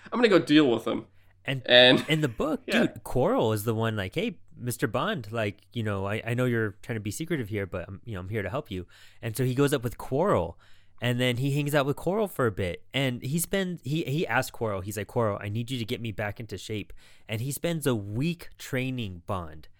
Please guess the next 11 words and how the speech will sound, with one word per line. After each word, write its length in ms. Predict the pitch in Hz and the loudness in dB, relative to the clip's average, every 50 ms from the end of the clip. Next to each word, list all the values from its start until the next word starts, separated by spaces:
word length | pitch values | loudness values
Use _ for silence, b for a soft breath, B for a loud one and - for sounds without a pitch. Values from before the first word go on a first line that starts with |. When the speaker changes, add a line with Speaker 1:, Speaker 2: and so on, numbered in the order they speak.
| _ _ - - _ - - | _ _ -20 -20 _ -20 -12
Speaker 2:
Coral 640 | - - - 147 156 170 175 156 135 110 95 - - | -6 4 6 8 8 8 8 6 4 4 0 -2 -4
is 140 | 113 117 107 | -6 -4 -2
the 120 | 123 113 | -2 -2
one 280 | 113 117 123 123 117 107 | 0 0 0 0 0 -2
that, 160 | 95 80 - | -4 -4 -4
like, 280 | 117 113 104 - - | -4 -4 -4 -8 -10
makes 380 | - 127 117 120 123 120 - - | -6 -4 0 0 0 0 -2 -6
Bond 460 | - - 123 110 107 104 101 98 92 - | -4 -4 -2 -2 -2 -2 -4 -4 -6 -6
badass. 640 | - 101 95 95 98 98 92 92 90 85 85 - - - b b b b b b | -4 -4 -4 -2 -4 -4 -4 -4 -4 -6 -8 -12 -14 -16 b b b b b b
And 300 | 104 107 101 98 98 - - | -6 -4 -4 -6 -6 -10 -14
it, 120 | - - | -20 -20